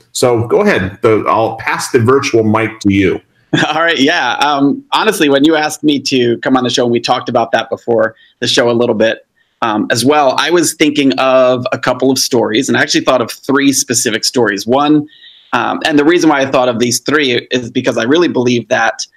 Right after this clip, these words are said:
Speaker 2: being unforgettable or an unforgettable teacher or just making an unforgettable impact, it can happen in multiple different ways. And I think sometimes we think we have to do these grandiose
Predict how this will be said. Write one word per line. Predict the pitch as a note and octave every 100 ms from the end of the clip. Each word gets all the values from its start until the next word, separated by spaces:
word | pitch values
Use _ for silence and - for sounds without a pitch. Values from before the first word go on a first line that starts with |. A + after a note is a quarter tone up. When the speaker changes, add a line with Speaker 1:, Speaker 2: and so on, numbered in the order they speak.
| _ _ _ _ -
Speaker 2:
being | D#3+ F3 D#3+ -
unforgettable | D3 C3+ C3+ A#2+ B2 C3
or | C3 A2+
an | G2+ G2
unforgettable | B2 C3+ C3 A#2+ A#2+ A2 A2+ G#2+ G#2+ - _
teacher | - E3+ D#3+ - C3+ B2+ B2+ B2 - -
or | C3
just | B2+ F#3 - - - - - _ _ -
making | D3+ D#3+ C#3+
an | B2 -
unforgettable | C3+ C3 A#2 A#2+ G#2+ C3+ -
impact, | D3+ D3 D3 D3+ D#3+ - -
it | C3 B2+
can | B2+
happen | C3 D#3 - C3
in | A#2+
multiple | C3 B2 A2+ A#2
different | A2 - - -
ways. | A#2 A#1+ - - - - -
And | B2
I |
think | C3+ C3+
sometimes | D3+ C3 C3 A2+
we | A#2+ A#2
think | A#2+ A2
we | A2
have | G#2+
to | -
do | G#2+ A2
these | G#2+ -
grandiose | - A#2 B2 A#2+ A#2+ A2 - - -